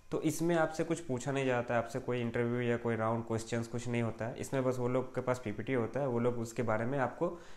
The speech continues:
बताते हैं कि बैंक का पॉलिसीज क्या है, बैंक का हिस्ट्री क्या है, बैंक का कल्चर क्या है, इनका फाइनेंशियल्स क्या है, ये सब के बारे में बताते हैं। तो इसमें से वो लोग आपसे कुछ भी नहीं पूछेंगे, तो इसमें आप उससे क्वेश्चन पूछ सकते हैं, आपका मन में जो भी डाउट है वो लोग आपको आंसर करेंगे।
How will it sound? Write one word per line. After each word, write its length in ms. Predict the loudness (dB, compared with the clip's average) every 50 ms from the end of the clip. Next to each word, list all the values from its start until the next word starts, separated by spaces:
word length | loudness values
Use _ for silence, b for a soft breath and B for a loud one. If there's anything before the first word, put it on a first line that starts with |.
| B B 2
बताते 360 | 4 6 6 4 4 4 2
हैं 140 | 2 2 0
कि 120 | 0 -2
बैंक 340 | 0 2 2 2 2 0 -2
का 300 | -2 0 2 2 2 2
पॉलिसीज 580 | 0 0 0 0 0 0 0 -2 -4 -4 -4 -4
क्या 220 | -2 0 0 2
है, 320 | 2 2 2 0 0 0
बैंक 220 | 0 0 0 2 0
का 80 | 0
हिस्ट्री 400 | 0 0 -2 -4 -2 -2 -2 -2
क्या 180 | 0 0 -2 0
है, 200 | 0 0 0 0
बैंक 140 | -2 -2 -4
का 60 | -6
कल्चर 420 | -2 -2 -2 -2 2 0 0 0
क्या 220 | 2 0 0 0 2
है, 280 | 2 0 0 -2 -4 B B B B B B -4
इनका 200 | -2 2 2 2
फाइनेंशियल्स 600 | 2 2 2 2 2 2 2 2 0 0 0 -2
क्या 200 | 0 2 2 4
है, 320 | 4 4 2 0 -2 -6 -12 -16 -16 -16 -18 -18 -18 -10 -2 0
ये 60 | 2
सब 140 | 2 4 2
के 80 | 4
बारे 180 | 6 6 6 6
में 80 | 4 2
बताते 280 | 0 0 -2 0 -2
हैं। 100 | -4 -2
तो 120 | -4 -2 -2 -2
इसमें 240 | 0 2 2 2 4
से 160 | 4 2 0
वो 220 | 2 2 2 4
लोग 200 | 4 6 6 6
आपसे 240 | 6 4 4 0 -2
कुछ 180 | 0 0 0 0
भी 120 | 0 0
नहीं 120 | 0 0
पूछेंगे, 460 | 0 -2 -4 -4 -2 -2 -2 -2 -2 -4 -4 B B B B B B 0
तो 60 | 0
इसमें 240 | 2 4 2 4 6
आप 200 | 8 8 8 8 6
उससे 200 | 2 2 2 0
क्वेश्चन 280 | 0 0 0 0 -2
पूछ 160 | -2 -2 -6 -4
सकते 280 | -4 -6 -4 0 0
हैं, 40 | 0
आपका 200 | 0 2 0 -2
मन 120 | 0 0
में 160 | 0 0 0 0
जो 120 | 0 0
भी 120 | 0 0
डाउट 280 | 0 0 -2 -2 -2 -4
है 80 | -2 0
वो 120 | 0 2
लोग 160 | 2 4 4
आपको 240 | 4 2 4 4 4
आंसर 340 | 4 4 4 4 2 0 0
करेंगे। 380 | 0 0 0 -2 -2 -4 -6